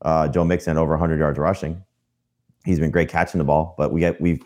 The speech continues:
we've seen the Rams run struggles. Now, granted, that's Tampa Bay and, and San Francisco back-to-back in the playoffs, and Arizona's run defense was pretty good as well. But it's gonna come down to who makes the more, m-,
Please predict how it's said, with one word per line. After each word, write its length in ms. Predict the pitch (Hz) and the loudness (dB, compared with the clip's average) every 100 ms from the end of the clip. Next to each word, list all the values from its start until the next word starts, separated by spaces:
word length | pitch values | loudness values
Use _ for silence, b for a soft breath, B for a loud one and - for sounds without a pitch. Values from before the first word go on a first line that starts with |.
| - | -4
we've 180 | 80 | -4
seen 220 | 67 95 92 | -4 -2 0
the 80 | |
Rams 340 | 80 95 92 64 | 2 2 2 0
run 300 | 69 87 82 | -2 0 0
struggles. 540 | - 85 82 78 78 | -2 -2 0 -2 -2
Now, 120 | 76 | -2
granted, 380 | 73 90 85 80 | 0 0 0 0
that's 200 | 78 76 | -2 -2
Tampa 260 | - 85 78 | -2 -2 0
Bay 260 | 76 78 | 0 0
and, 240 | 76 71 - - | -2 -6 -8 -10
and 240 | 73 71 | -8 -8
San 180 | - 87 | -4 -2
Francisco 340 | 76 85 - 73 | -2 -4 -2 -2
back-to-back 560 | 78 76 73 78 73 | 0 -2 -2 -2 -2
in 60 | 73 | -6
the 40 | |
playoffs, 440 | - 95 87 80 - - _ _ _ - | -2 0 2 0 -2 -16 _ _ _ -4
and 80 | |
Arizona's 400 | 85 85 82 80 | 0 2 2 0
run 160 | 78 87 | 2 2
defense 340 | 92 - 73 - | 0 0 -4 -4
was 80 | 71 | -6
pretty 180 | 80 | -4
good 160 | 71 76 | -2 -2
as 100 | 67 | 0
well. 380 | 95 82 - _ _ _ _ _ - | 0 0 -4 _ _ _ _ _ -2
But 380 | 78 71 - _ _ _ _ _ _ | 0 0 -8 _ _ _ _ _ _
it's 100 | 120 | -2
gonna 180 | 185 185 | 0 2
come 160 | 196 | 2
down 160 | 175 175 | 2 2
to 100 | 170 | 2
who 100 | 165 | 2
makes 220 | 160 131 | 2 0
the 60 | 131 | 2
more, 200 | 120 117 | 2 2
m-, 140 | 104 | 0